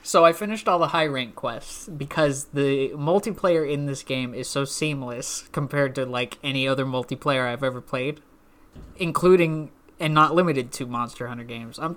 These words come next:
talking about everything. Um, I was able to complete all the high rank missions. Now I'm kinda just doing the low rank ones solo because I can. I've got a good enough weapon. Not much to say besides what I said last time,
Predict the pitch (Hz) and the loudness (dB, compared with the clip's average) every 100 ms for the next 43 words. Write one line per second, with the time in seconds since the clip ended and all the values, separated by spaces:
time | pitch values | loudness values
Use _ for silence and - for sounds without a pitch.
0 | - - 135 131 127 123 123 147 127 127 | -4 -2 0 -2 -4 -4 -2 -2 -2 -8
1 | 117 - - - - - - - 123 117 | -12 -12 -18 -20 -20 -20 -20 0 4 4
2 | 110 - - - _ _ 139 131 131 135 | 0 -8 -18 -20 _ _ -2 0 0 -2
3 | 131 135 131 139 127 117 120 113 120 120 | -2 -6 -10 -8 -4 -2 -2 -2 -2 -2
4 | 120 - 131 - 139 131 - 120 120 117 | -6 -6 -8 -6 -6 -8 -6 -6 -6 -4
5 | 127 123 123 - _ - 135 123 117 120 | -4 -4 -6 -8 _ -2 -2 -2 -6 -4
6 | 120 120 123 - 123 117 - 117 120 123 | -4 -4 -6 -4 -4 -4 -4 -2 -2 -2
7 | 123 - 120 - 113 123 - 113 120 123 | -4 -6 -6 -6 -10 -8 -4 -4 -4 -8
8 | - 123 - 117 113 117 117 110 110 - | -8 -8 -6 -8 -6 -8 -8 -8 -12 -16
9 | - 120 117 - 123 139 - - - - | -18 -10 -10 -8 -8 -10 -16 -20 -18 -6
10 | 151 165 175 214 226 226 - - - 180 | -2 2 4 4 4 0 -2 -8 -6 -4
11 | - - - 175 185 185 170 - 170 151 | -4 -6 0 4 4 2 -2 2 2 2
12 | 165 151 143 156 127 123 139 226 - - | 2 2 0 -2 -2 0 -2 -2 -10 -10
13 | 262 269 330 359 | -4 -2 -2 -6